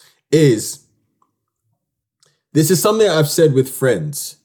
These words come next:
and I have never said this on a podcast before. So this is an exclusive.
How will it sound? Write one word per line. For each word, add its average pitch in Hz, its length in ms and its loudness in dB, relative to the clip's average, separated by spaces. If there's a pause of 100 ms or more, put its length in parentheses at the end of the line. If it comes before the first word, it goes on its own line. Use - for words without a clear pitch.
(100)
and 113 120 -8
I - 60 -6
have 110 320 -6
never 143 460 2
said 131 360 -2
this 107 200 -4
on 101 100 -8
a 95 60 -8
podcast 90 560 -12
before. - 400 -14
So - 180 -8
this 123 300 -2
is 113 320 -6
an 104 80 -10
exclusive. 101 720 -10